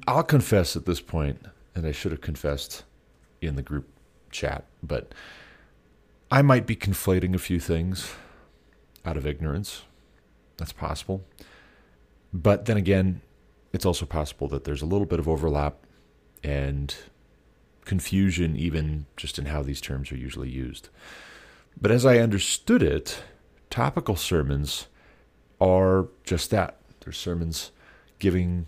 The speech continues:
you a overview of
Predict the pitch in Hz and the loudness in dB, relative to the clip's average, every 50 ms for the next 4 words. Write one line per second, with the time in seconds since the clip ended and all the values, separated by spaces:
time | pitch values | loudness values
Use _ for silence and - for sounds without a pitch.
0 | - - _ _ _ _ _ _ _ - - 87 87 87 85 80 76 - 78 73 | -10 -18 _ _ _ _ _ _ _ -8 -4 0 2 2 2 0 0 -2 -2 -2
1 | 71 71 71 71 71 - - 98 110 123 117 131 123 98 80 92 95 98 95 95 | 0 0 -2 -4 -4 -2 4 6 8 8 10 10 8 8 6 4 4 6 6 6
2 | 95 95 95 87 - 82 87 85 82 82 82 85 85 82 - - - - - | 6 6 4 2 0 0 0 0 0 2 0 0 0 -2 -6 -10 -14 -16 -18